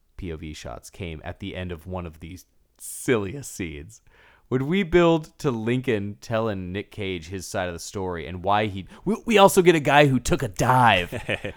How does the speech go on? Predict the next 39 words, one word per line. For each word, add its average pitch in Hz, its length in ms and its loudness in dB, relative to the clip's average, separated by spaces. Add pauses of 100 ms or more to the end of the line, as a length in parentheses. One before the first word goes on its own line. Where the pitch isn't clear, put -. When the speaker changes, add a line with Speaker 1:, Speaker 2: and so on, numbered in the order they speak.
Speaker 1:
We 311 120 6
Speaker 2:
Yeah, 240 60 12
Speaker 1:
get 196 100 12
a - 20 2
Speaker 2:
yeah. - 20 0
Speaker 1:
boxer 196 360 12
who 208 60 4
took 202 160 4
a 190 40 8
dive. 190 120 10
We 240 60 10
have 240 120 8
so 262 280 8
many 240 160 4
conspiracies 185 920 6
happening 117 400 6
in 113 100 0
this 117 160 0
film, 107 400 2
all 131 240 8
in 127 120 4
this 117 180 -2
one, 120 380 2 (180)
all 147 200 12
that 151 120 4
happened 147 280 6
at 131 100 2
the 120 100 2
exact 110 500 0
same 110 320 -2
moment 98 280 0
in 85 120 -6
time. 82 360 -10 (380)
Give 101 120 -6
me 85 100 -8
that - 200 -20
shit. - 220 -20
Speaker 2:
<laughs> - 600 0
Speaker 1:
Uh, 135 240 8